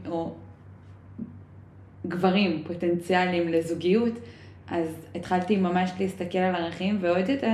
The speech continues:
אני אגיד לך שפתאום הבנתי שמערכות יחסים שהייתי בהם בעבר, אני מבינה למה הם לא הצליחו. כי אם אני מסתכלת על הערכים של אותו אדם,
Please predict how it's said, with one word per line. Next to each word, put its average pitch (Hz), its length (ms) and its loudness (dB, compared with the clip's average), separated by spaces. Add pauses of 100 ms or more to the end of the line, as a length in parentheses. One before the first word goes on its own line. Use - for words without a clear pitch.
אני 190 120 0
אגיד 190 160 -2
לך 233 240 -2
שפתאום - 960 -2
הבנתי 240 500 2
שמערכות 185 580 0
יחסים 226 400 2
שהייתי 214 300 2
בהם 190 280 2
בעבר, 180 460 0 (560)
אני 202 140 6
מבינה 208 480 4
למה 226 160 8
הם 214 120 6
לא 220 60 4
הצליחו. 220 680 2 (680)
כי 202 300 0 (100)
אם 233 140 6
אני 247 100 4
מסתכלת 208 520 2
על 190 120 2
הערכים 180 520 0
של 175 220 2
אותו 185 220 4
אדם, 175 500 2